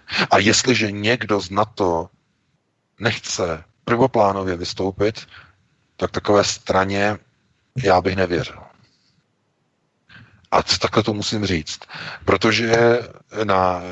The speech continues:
nato je agresivní složení, je to agresivní struktura, která je nástrojem, eh, řekněme, amerického válečnictví ve světě a výsledkem není nic jiného, než že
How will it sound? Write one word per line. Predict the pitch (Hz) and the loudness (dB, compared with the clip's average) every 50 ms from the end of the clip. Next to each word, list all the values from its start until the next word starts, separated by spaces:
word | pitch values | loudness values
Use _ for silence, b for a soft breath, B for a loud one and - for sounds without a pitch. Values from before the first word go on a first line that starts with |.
| 90 92 | -8 -4
nato | 90 92 104 - - 113 101 98 101 104 104 | -2 -2 -2 -2 -2 -2 -2 0 0 0 -2
je | 98 95 92 92 90 87 87 87 | -2 -2 -2 0 0 0 -2 -2
agresivní | - - - 98 98 117 117 - - - 107 101 107 110 104 101 95 87 | -4 -4 -4 -2 -2 -2 -2 -2 -4 -6 -8 -8 -8 -6 -6 -4 -4 -4
složení, | - - - - - - - - 101 98 90 87 95 92 92 101 | -4 -6 -6 -6 -6 -8 -6 -2 -2 0 0 0 0 -2 -2 -2
je | 107 104 | -2 -2
to | 104 - | -2 -2
agresivní | - 90 95 101 98 - - 104 101 110 104 | -2 -2 -4 -4 -4 -4 -4 -4 -4 -6 -6
struktura, | - - - 95 - - - 95 87 82 80 85 98 B B B B B B B B B B B - | -6 -6 -6 -8 -6 -2 0 2 2 4 2 2 0 B B B B B B B B B B B -18
která | - - - 98 92 87 87 87 87 87 87 87 90 87 90 | -10 0 2 4 4 4 4 4 4 4 4 2 0 -2 -4
je | 90 92 95 92 92 90 | -4 -2 0 0 0 0
nástrojem, | 87 87 87 90 - - - 90 90 85 82 82 82 85 92 107 110 - _ _ _ _ _ _ _ - 95 101 98 | 0 0 -2 -2 -4 -6 -4 0 2 2 2 2 0 -2 -6 -10 -12 -16 _ _ _ _ _ _ _ -20 -12 -4 0
eh, | 92 90 92 90 90 | 2 2 2 2 0
řekněme, | 90 92 - - 90 90 90 | 0 -2 -2 -4 -4 -4 -4
amerického | 87 90 90 90 90 90 - - 98 92 | -2 0 0 0 -2 -2 0 2 2 4
válečnictví | 87 87 87 90 90 - - 104 95 - - 101 | 6 4 4 4 0 -2 -8 -10 -12 -10 -8 -6
ve | 92 90 | -4 -4
světě | - - - 90 87 - 90 92 104 B B B B B B B B B B - _ - | -2 -4 -4 -4 -2 0 0 0 0 B B B B B B B B B B -20 _ 0
a | - 92 98 104 | 2 4 4 4
výsledkem | 85 90 95 - - 110 - - 107 101 | 2 0 0 0 0 -2 -2 -2 -4 -2
není | 101 101 104 104 | -2 -2 -2 -4
nic | 101 95 98 110 120 107 101 | -4 -2 -2 -2 -2 -2 0
jiného, | 104 104 95 92 90 90 90 87 98 92 92 | 0 2 2 2 2 2 2 2 2 2 2
než | 98 95 92 92 - - - - B B B B B B B - | 2 2 2 2 2 2 0 -2 B B B B B B B -14
že | 90 98 95 92 90 90 90 92 90 87 87 85 82 | -10 -6 -4 -2 0 2 4 4 6 6 6 4 2